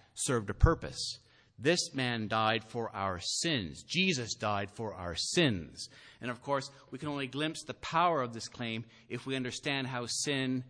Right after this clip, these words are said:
and death are related to God in Scripture. And Paul's assuming that his Corinthian readers already understand this relationship. He's writing to the Corinthians who have already believed the good news of the gospel,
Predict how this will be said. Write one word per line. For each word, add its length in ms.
and 280
death 460
are 200
related 680
to 100
God 400
in 180
Scripture. 600
And 160
Paul's 280
assuming 760
that 100
his 160
Corinthian 500
readers 300
already 340
understand 600
this 180
relationship. 640
He's 240
writing 360
to 40
the 80
Corinthians 600
who 160
have 160
already 520
believed 480
the 80
good 220
news 480
of 120
the 80
gospel, 540